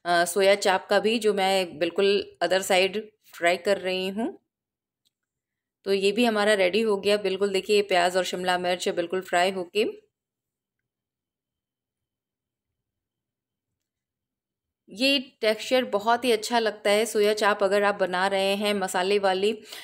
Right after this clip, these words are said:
या फिर मलाई वाली, तो एक बार आप इसे ज़रूर ट्राई करिएगा। बिल्कुल रेस्टोरेंट स्टाइल में बहुत ही, अ, बढ़िया टेस्ट आता है इसका।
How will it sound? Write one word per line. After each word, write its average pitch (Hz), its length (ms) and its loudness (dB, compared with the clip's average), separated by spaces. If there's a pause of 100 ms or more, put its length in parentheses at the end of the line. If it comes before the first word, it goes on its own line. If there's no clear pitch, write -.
(140)
या 185 140 2
फिर 202 360 2
मलाई 180 360 2
वाली, 202 340 2 (340)
तो - 260 0
एक 240 220 0
बार 254 160 4
आप 240 180 2
इसे 240 220 -2
ज़रूर 208 420 2
ट्राई 208 180 2
करिएगा। 196 640 0 (1200)
बिल्कुल 214 300 -4
रेस्टोरेंट 202 400 0
स्टाइल 214 420 2
में 214 160 -4
बहुत 214 340 -2
ही, 226 120 0 (480)
अ, 175 140 4
बढ़िया 185 360 2
टेस्ट 202 600 -4
आता 185 220 2
है 190 100 2
इसका। 196 420 -4